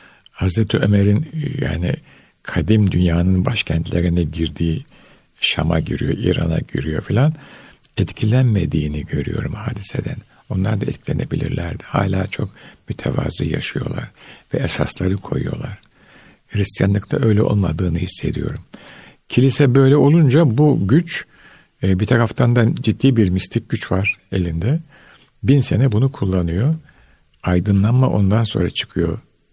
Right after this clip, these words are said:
Diyor ki, evet, e, bir mistik güç olarak söylediniz ama fiiliniz kavlinizle uyuşmuyor.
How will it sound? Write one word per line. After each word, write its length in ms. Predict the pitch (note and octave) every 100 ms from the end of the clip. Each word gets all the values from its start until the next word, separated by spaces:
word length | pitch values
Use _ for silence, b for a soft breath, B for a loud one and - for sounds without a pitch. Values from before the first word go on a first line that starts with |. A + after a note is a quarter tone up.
| _ _ _ _ _ -
Diyor 260 | G#2 C#3
ki, 260 | - C#3 D#3 B B B B _ - - - G2
evet, 400 | G#2+ G#2 F#2 -
e, 240 | - F2+ - - D3 - -
bir 160 | F2+ F2+
mistik 460 | F2 F2 - G#2+ -
güç 180 | G2
olarak 320 | - F#2+ F#2 F#2
söylediniz 460 | - F#2 F2+ B2 B2+
ama 260 | D#3+ D#3 D#3 B B B B _ -
fiiliniz 600 | - - G2+ A2 C#3 D#3+
kavlinizle 600 | - F2+ F2+ F#2+ F2 G#2
uyuşmuyor. 760 | C#3 A#2+ B2 - E2 D#2 -